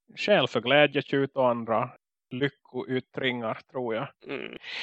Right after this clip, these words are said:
Speaker 1: Men precis som våra respektive älskare som har fått, eh, tillfredsställa sig, eh, mer med mindre, så kan man ju ändå kontakta oss,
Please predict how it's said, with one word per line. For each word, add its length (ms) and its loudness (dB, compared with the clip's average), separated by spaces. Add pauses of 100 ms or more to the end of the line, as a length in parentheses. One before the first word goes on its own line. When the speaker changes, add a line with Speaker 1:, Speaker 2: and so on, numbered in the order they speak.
(160)
Speaker 1:
Men 360 6
precis 340 2
som 140 0
våra 360 8
respektive 640 4
älskare 460 4
som 180 -6
har 120 -2 (120)
fått, 440 -6
eh, 180 2 (360)
tillfredsställa 720 4
sig, 380 6
eh, 280 -2
mer 320 4
med 160 -2
mindre, 440 0 (540)
så 440 6 (160)
kan 140 6
man 140 8
ju 80 8
ändå 220 8
kontakta 680 2
oss, 320 0